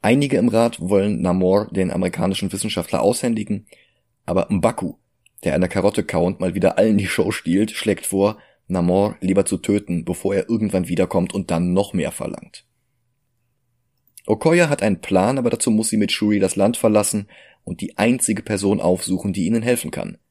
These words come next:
Everett K. Ross, oder wie Shuri es ausdrückt, "my favorite colonizer." Der joggt gerade durch einen Wald irgendwo in Virginia. Er hält Wakanda für die Armee, die das Schiff angegriffen hatte,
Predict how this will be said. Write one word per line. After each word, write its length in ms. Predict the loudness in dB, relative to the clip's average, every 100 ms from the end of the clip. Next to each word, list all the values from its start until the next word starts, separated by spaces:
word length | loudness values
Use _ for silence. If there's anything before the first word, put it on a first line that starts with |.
| _ _ _ _ _ _ _
Everett 460 | -2 -2 -4 -6 -4
K. 220 | -2 0
Ross, 440 | 2 0 0 -4
oder 220 | 0 0 0
wie 80 |
Shuri 340 | -2 0 4 4
es 120 | 4
ausdrückt, 540 | 2 2 -2 -4 -6 _ _ _
"my 160 | -8 -6
favorite 580 | 0 2 2 0 -2 0
colonizer." 640 | 0 0 -2 -6 -10 -14 _ _ _ _ _ _ _ _ _ _ _ _ _
Der 260 | 0 2 2
joggt 320 | 0 -2 -2
gerade 280 | 0 2 0
durch 160 | -2
einen 220 | -2 0
Wald 300 | 2 2 2
irgendwo 380 | -2 -2 -2 -2
in 160 | -2 -2
Virginia. 600 | -4 -2 0 0 0 -6 _ _ _ _ _ _ -4
Er 100 | 0
hält 200 | 0 2
Wakanda 400 | 0 2 2 2
für 140 | 2
die 120 | 0 0
Armee, 320 | 2 2 0
die 120 | 0
das 140 | -2
Schiff 200 | -2 -4
angegriffen 500 | -2 -2 -4 -6 -6
hatte, 280 | -6 -8 -10